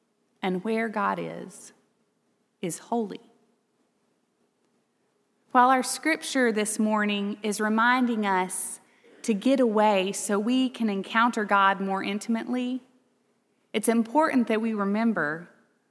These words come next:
that God does not stay behind on the mountaintop, but rather goes with us into the valley and through the flat places.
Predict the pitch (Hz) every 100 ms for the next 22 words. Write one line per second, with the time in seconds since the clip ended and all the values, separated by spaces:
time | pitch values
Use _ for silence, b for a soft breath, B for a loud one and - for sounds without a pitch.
0 | _ - 220 202 220 269 294 277 247 -
1 | 190 220 240 220 214 196 190 - - 202
2 | 190 202 202 180 180 151 147 160 175 -
3 | _ _ - 180 180 175 156 - 151 -
4 | 147 - _ _ _ _ _ _ _ _
5 | _ _ _ _ 220 214 226 233 247 254
6 | 247 240 - _ _ _ _ _ - 240
7 | 233 220 254 262 208 156 160 - - -
8 | - 247 262 262 233 202 190 190 190 185
9 | 196 - _ _ _ _ - 220 208 247
10 | 233 220 - 208 190 - 170 170 - 202
11 | 196 -